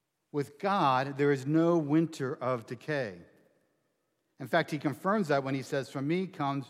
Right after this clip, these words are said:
your fruit." He reminds that, that he alone gives us all that we need for life and for flourishing. In fact, another passage that we're looking at in our Lenten series is Second Peter one, three to eight. Let me read that,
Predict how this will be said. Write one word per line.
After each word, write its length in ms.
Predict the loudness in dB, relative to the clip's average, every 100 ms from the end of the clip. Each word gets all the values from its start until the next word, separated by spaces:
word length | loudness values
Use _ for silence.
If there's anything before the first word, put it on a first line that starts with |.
| _
your 140 | -10 -10
fruit." 420 | -10 -10 -10 -20 _ _ _ _ _ _ _ _ _ _ _ _ _ _ _ _
He 80 | -2
reminds 540 | 2 4 4 4 2
that, 300 | 0 0 -2
that 160 | -8 -8
he 260 | -8 -4
alone 400 | 0 0 0 -2
gives 220 | -4 -4 -4
us 160 | -8 -6
all 300 | -2 0 0
that 220 | -2 -6
we 160 | -6 -6
need 460 | -4 -4 -6 -10 _ _ _ _ _
for 180 | -14 -10
life 360 | -6 -6 -6 -16 _
and 140 | -18
for 100 | -16
flourishing. 520 | -20 -18 -16 -16 -18
In 760 | -20 -20 _ _ _ _ _ _
fact, 220 | -4 -2
another 240 | -2 -2 -4
passage 500 | -2 -2 0 -4 -6
that 120 | -8
we're 160 | -6 -4
looking 340 | -6 -4 -4
at 140 | -4
in 140 | -4 -6
our 120 | -6
Lenten 200 | -6 -8
series 500 | -10 -8 -6 -8 -12 _ _
is 100 | -18
Second 340 | -10 -10 -8 -12
Peter 280 | -10 -10
one, 420 | -8 -8 -6 -8 -12 _ _ _ _ _ _ _
three 160 | -8
to 80 | -6
eight. 200 | -6 -8
Let 80 | -6
me 100 | -4
read 220 | -6 -8
that, 200 | -10 -14